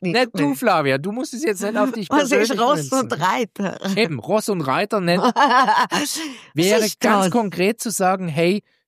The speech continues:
Speaker 2: in der Vergangenheit ist das schiefgelaufen, das schiefgelaufen und das schiefgelaufen und genau das wollen wir nicht. Also was weiß ich
Speaker 1: Und ihr
Speaker 2: eben
Speaker 1: im Glarner Land sagt Ross und Reiter, also ich
Speaker 2: Nee,
Speaker 1: bin
Speaker 2: das
Speaker 1: ja
Speaker 2: ist
Speaker 1: auch
Speaker 2: ein gängiger
Speaker 1: Glarnerin.
Speaker 2: Begriff.
Speaker 1: <laughs> Nein, ich habe noch nie im Leben gehört.
Speaker 2: Doch.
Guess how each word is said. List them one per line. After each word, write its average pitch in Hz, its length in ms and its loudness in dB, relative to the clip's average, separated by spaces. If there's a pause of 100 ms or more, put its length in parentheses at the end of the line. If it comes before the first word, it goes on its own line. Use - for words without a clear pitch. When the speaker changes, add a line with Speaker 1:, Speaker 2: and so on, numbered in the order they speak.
(160)
Speaker 2:
in 156 140 2
der 160 80 2
Vergangenheit 180 600 0
ist - 220 -4
das 196 160 0
schiefgelaufen, 180 720 0
das 175 180 2
schiefgelaufen 151 720 0
und 113 120 -6
das 175 120 0
schiefgelaufen 180 600 0 (320)
und 135 80 -4
genau 127 320 0
das 127 220 -2
wollen 117 180 -2
wir 110 80 -6
nicht. 98 320 -10
Also 120 160 -6
was 156 160 0
weiß 151 160 0
ich 165 80 -2
Speaker 1:
Und - 100 2
ihr 262 140 2
Speaker 2:
eben 247 80 2
Speaker 1:
im 240 100 2
Glarner 220 460 2
Land 208 300 0
sagt 202 420 -2
Ross 196 260 -2
und 185 140 -2
Reiter, 180 420 -2
also 175 140 -2
ich 190 80 -6
Speaker 2:
Nee, 117 80 -4
Speaker 1:
bin 190 140 2
Speaker 2:
das - 20 2
Speaker 1:
ja 170 80 2
Speaker 2:
ist 156 60 4
Speaker 1:
auch 180 120 4
Speaker 2:
ein 165 200 2
gängiger 196 240 2
Speaker 1:
Glarnerin. 247 360 2
Speaker 2:
Begriff. 254 460 0
Speaker 1:
<laughs> 226 80 -2
Nein, 202 320 -2
ich 214 60 -2
habe 190 120 0
noch 185 120 0
nie 180 160 0
im 175 100 -2
Leben 165 300 -2
gehört. 151 300 0
Speaker 2:
Doch. - 180 -16